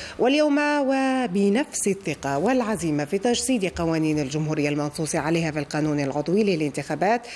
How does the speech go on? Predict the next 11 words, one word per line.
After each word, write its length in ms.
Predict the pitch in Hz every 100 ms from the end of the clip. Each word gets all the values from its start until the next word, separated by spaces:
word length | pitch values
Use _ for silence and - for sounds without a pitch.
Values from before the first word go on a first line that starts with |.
| - - -
غير 260 | 254 285
أن 280 | - 302 302
التصريحات 800 | 311 202 - 151 143 127 120 -
والبيانات 720 | 185 214 208 226 185 143 -
التي 260 | 170 170 175
تصدر 460 | 202 220 170 175
عن 260 | 165 156 170
بعض 320 | 180 226 -
الجهات 640 | 233 175 160 165 180 202 185
التي 560 | 139 135 - 147 131 -
ألفت 380 | 247 226 160